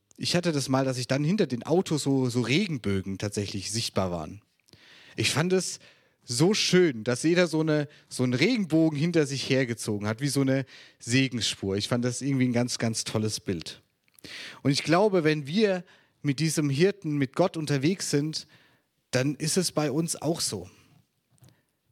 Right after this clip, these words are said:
dass Gutes und Barmherzigkeit uns folgen, dass wir so eine Segensspur hinter uns herwerfen, die wir selber vielleicht gar nicht sehen oder im Blick haben, weil unser Weg und Blick nach vorne geht, aber die Leute hinter uns,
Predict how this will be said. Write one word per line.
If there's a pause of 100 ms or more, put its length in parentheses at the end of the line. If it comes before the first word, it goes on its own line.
dass
Gutes
und
Barmherzigkeit
uns
folgen,
dass
wir
so
eine (300)
Segensspur (240)
hinter
uns
herwerfen,
die
wir
selber
vielleicht
gar
nicht
sehen
oder
im
Blick
haben,
weil
unser
Weg
und
Blick
nach
vorne
geht, (440)
aber
die
Leute
hinter
uns,